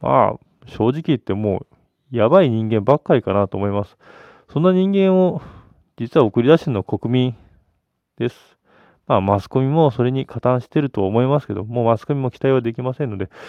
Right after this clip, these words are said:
国民一人一人がしっかり政治、政治家、自分たちの選挙区から出てる政治家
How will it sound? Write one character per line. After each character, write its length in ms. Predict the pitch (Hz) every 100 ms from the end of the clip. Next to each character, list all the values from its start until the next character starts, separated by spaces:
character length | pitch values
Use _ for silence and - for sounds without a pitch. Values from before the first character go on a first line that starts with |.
| - -
国 260 | 117 131
民 80 | 135
一 40 |
人 180 | 120 147
一 40 | 147 -
人 100 | 165
が 240 | 131 127 131
し 100 | -
っ 40 |
か 120 | - 147
り 180 | 113 _ _ _ _ _ _ _ _
政 360 | - 120 113
治、 200 | 110 117 _ _ -
政 280 | - 135 131
治 100 | 135
家、 180 | 143 - _ - - - _ -
自 140 | 117
分 160 | 107 104
た 80 |
ち 80 | 101
の 60 | 101
選 200 | - 120
挙 140 | 139
区 60 | -
か 100 | 113
ら 60 |
出 80 | 123
て 100 | 131
る 60 | 107
政 280 | - 117 117
治 80 |
家 320 | 113 117 113